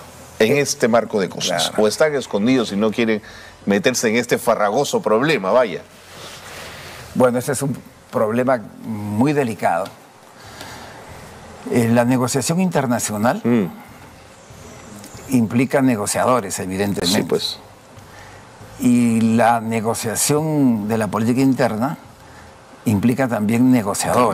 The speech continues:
Speaker 1: También, así es.
Speaker 2: Si no, eh, nos encaminamos en lo que ya estamos, en que la solución de la diversidad de intereses de los diversos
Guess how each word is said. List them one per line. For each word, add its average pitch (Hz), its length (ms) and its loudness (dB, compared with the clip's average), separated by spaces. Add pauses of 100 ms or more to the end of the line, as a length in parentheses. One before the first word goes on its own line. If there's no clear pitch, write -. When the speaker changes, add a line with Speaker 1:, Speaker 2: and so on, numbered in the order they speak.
Speaker 1:
También, 98 420 2
así 104 240 0
es. - 360 -2 (760)
Speaker 2:
Si - 320 0
no, 147 380 2 (1200)
eh, 123 180 0 (360)
nos 131 240 0
encaminamos 131 680 2 (200)
en 127 180 2
lo 117 100 2
que 120 140 -4
ya 170 200 4
estamos, 143 720 -4 (1300)
en 123 380 4 (320)
que 123 200 0
la 120 140 2
solución 156 840 -2
de 139 100 2
la 123 140 2
diversidad 117 600 0
de 147 80 -2
intereses 127 920 0
de 107 140 -2
los 104 120 0
diversos 120 420 -2